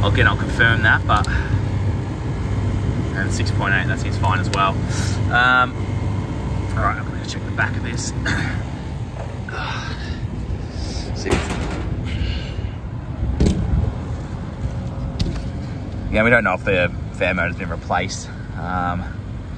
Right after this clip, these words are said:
but even just gives us a bit of a reference. So indoor fan, full load amps, four. The compressor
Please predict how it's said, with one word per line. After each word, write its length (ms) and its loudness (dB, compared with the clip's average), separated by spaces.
but 220 0
even 220 -4
just 180 -4
gives 180 -4
us 100 -6
a 40 -6
bit 100 -2
of 60 -4
a 80 0
reference. 420 0
So 300 4
indoor 440 0
fan, 520 0
full 160 0
load 160 4
amps, 280 0
four. 540 2
The 80 -2
compressor 880 4